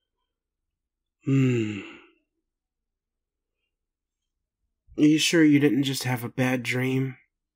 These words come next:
You know, maybe you imagined that I turned into a werewolf?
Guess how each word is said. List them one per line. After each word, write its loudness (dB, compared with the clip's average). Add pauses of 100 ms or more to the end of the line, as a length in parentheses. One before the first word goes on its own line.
(840)
You -4
know, -10 (160)
maybe -6
you -6
imagined 0
that 4
I 2
turned 2
into 0
a -2
werewolf? -4